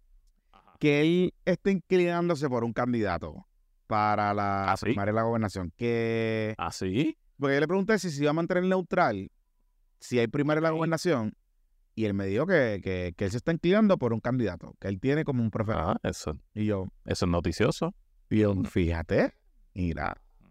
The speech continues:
Speaker 2: Y claro, obviamente, ¿quiénes son? Jesús, Chu Manuel,
Speaker 1: Jesús
Speaker 2: Edgar,
Speaker 1: Manuel.
Speaker 2: que sigue desaparecido, por lo menos en la cuestión política. No sé dónde está la
Speaker 1: No, pero hizo una conferencia, esta semana hizo una conferencia de prensa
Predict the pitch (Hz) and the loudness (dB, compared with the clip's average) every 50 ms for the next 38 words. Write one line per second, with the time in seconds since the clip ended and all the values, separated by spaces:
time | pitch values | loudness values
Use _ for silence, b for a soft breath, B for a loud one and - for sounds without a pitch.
0 | 85 - - - - - 254 233 - - _ - 139 117 - 110 98 90 92 143 | _ -20 -20 -20 -20 -20 -20 -20 -20 -20 _ -6 -6 -2 0 2 2 4 4 2
1 | 202 208 - - - 110 110 110 107 107 120 151 - 220 - - _ _ - 127 | 2 0 0 -2 -2 0 0 2 0 0 -2 0 0 -2 -2 -2 _ _ 0 0
2 | 123 120 107 - 98 85 80 80 - - _ _ _ - - - - _ - _ | 2 2 0 -2 -4 -6 -6 -8 -10 -14 _ _ _ -20 -20 -20 -20 _ -20 _
3 | _ _ _ _ _ _ _ _ - 104 - - 117 151 143 135 - - - _ | _ _ _ _ _ _ _ _ -10 -10 -4 0 2 2 2 2 0 -2 -8 _
4 | _ - - 98 92 87 104 147 160 123 135 185 247 - _ _ _ _ _ _ | _ -8 -6 -4 -2 0 2 2 2 2 2 0 -4 -8 _ _ _ _ _ _
5 | - 92 82 - 185 90 85 82 156 156 110 98 101 123 - _ _ _ _ _ | -4 -4 -2 0 -2 -2 0 0 2 2 2 0 -2 -4 -8 _ _ _ _ _
6 | _ _ _ _ _ _ _ _ _ _ _ - 107 95 87 104 107 120 131 156 | _ _ _ _ _ _ _ _ _ _ _ -8 -6 -4 -2 0 0 0 0 0
7 | 139 160 147 131 110 151 165 170 165 160 143 147 131 123 123 139 151 156 151 - | 0 0 0 0 0 0 2 2 2 2 2 0 0 0 2 2 0 0 0 -4
8 | - _ _ - - 107 110 101 104 98 - 120 120 - 143 139 156 - - 98 | -6 _ _ -6 -2 0 0 0 0 0 0 -2 0 2 2 2 2 2 0 0
9 | 101 110 110 - _ - - 95 92 123 127 135 131 120 131 127 123 110 95 90 | 0 0 0 -2 _ -8 -6 -6 -2 -2 0 0 0 0 0 0 -2 -2 -2 -2
10 | 98 107 135 131 - 160 127 151 160 151 147 135 135 143 131 139 143 - - 117 | -2 -2 0 0 -2 -2 -2 -2 -2 -2 -2 -2 -2 -2 -2 -2 -2 -4 -4 0
11 | - 151 135 156 139 131 127 131 131 131 127 - - 123 117 107 - - - 123 | 2 2 4 4 4 6 4 4 4 4 2 2 2 0 0 0 -2 -2 -2 -2
12 | 98 98 98 90 - 110 104 101 92 90 82 | -2 -2 -4 -2 2 4 4 4 4 2 2